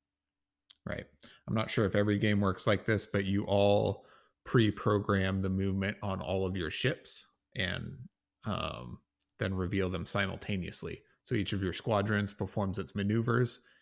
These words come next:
and hopefully you outwitted your opponent and you're shooting them in the butt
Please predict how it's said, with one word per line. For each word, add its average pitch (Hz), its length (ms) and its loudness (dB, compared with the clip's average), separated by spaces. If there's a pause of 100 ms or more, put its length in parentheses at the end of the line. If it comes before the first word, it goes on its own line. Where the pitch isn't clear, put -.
(140)
and 98 120 -4
hopefully 104 400 -2
you 95 180 -2
outwitted 113 460 0
your 92 140 2
opponent 90 440 -4
and 101 140 -4
you're 85 120 -4
shooting 95 360 -4
them 87 180 -4
in 85 100 -6
the 80 80 -8
butt 82 240 -6